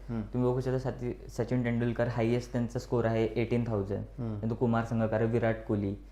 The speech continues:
Speaker 2: तर ह्यांचे एक्झॅक्ट स्कोअर पण आपण अपडेट करतो आणि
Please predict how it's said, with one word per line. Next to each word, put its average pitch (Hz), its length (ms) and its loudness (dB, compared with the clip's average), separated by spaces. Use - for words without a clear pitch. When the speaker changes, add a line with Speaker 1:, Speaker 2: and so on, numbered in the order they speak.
Speaker 2:
तर 131 60 4
ह्यांचे 131 260 4
एक्झॅक्ट 131 440 2
स्कोअर 131 240 4
पण 139 140 0
आपण 135 200 0
अपडेट 117 320 2
करतो 113 520 -2
आणि 110 480 2